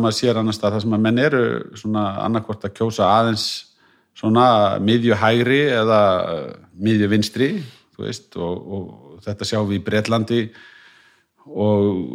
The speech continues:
mjög sterkt í Danmörku og, og svo framvegis. Og það sé þá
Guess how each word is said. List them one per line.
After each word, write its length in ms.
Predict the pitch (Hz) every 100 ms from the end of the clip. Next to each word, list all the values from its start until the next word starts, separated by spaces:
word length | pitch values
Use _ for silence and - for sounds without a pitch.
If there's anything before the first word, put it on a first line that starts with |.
| 55
mjög 500 | 101 110 110 107 95 -
sterkt 460 | 113 107 - - - - _ _ _ 113 - -
í 80 | 123
Danmörku 500 | 110 107 107 - 113
og, 360 | 110 104 101 87
og 40 |
svo 100 | 110 107
framvegis. 380 | 110 123 147 - - - - - _ - - _ _ _ - -
Og 220 | 107 104 104
það 120 | 110
sé 120 |
þá 60 | 117